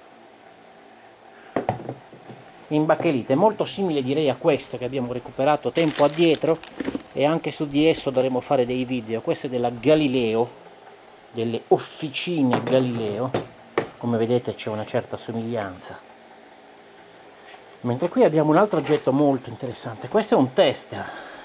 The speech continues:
e se io non mi sbaglio questo oggetto pesante e metallico dovrebbe essere, e io spero che sia, un tester a valvole,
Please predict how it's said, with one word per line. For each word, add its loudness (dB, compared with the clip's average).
e -12
se -6
io 4
non 4
mi 4
sbaglio 2
questo -6
oggetto 0
pesante 2
e 4
metallico 2
dovrebbe 6
essere, 0
e -2
io -2
spero 2
che -6
sia, -2
un 0
tester 2
a 6
valvole, 2